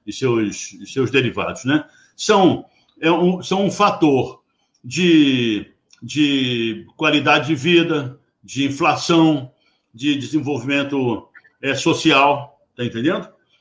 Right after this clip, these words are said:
Então, você pode admi-, administrar um preço ao consumidor interno, ao,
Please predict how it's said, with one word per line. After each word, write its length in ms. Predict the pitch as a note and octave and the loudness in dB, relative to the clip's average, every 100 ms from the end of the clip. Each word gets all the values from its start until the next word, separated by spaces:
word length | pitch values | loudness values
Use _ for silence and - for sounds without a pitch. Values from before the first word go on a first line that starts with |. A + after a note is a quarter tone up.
| - | -12
Então, 320 | D#3 B3 A#3+ | -4 -2 0
você 240 | G3+ - G#3 | 0 2 0
pode 300 | G3+ G3+ F#3+ | 2 2 2
admi-, 260 | E3+ D3+ | 0 0
administrar 680 | D3+ D3 D3 C#3 - B2+ B2 | -2 -2 -2 -4 -4 -2 -2
um 180 | F3+ F3+ | -2 -2
preço 340 | F3 E3 D#3 | 2 2 2
ao 120 | D#3 - | -2 -2
consumidor 540 | C#3 B2+ A2 A2+ A#2+ | -4 -2 -4 0 0
interno, 560 | A#2 - E3+ E3 A2+ A2 | 0 2 4 4 0 -4
ao, 240 | A2+ | -8